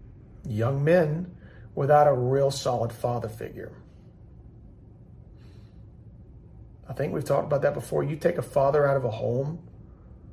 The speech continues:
you affect four generations of men. At some point, though,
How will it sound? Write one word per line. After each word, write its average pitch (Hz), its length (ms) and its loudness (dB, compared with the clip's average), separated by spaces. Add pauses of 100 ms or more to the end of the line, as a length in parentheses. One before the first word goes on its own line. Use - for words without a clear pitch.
(500)
you 165 440 4
affect 143 420 2
four 151 320 4
generations 131 760 -2
of 110 180 -4
men. 107 380 -4 (4000)
At 156 160 8
some 190 240 8
point, 151 300 2
though, 117 340 0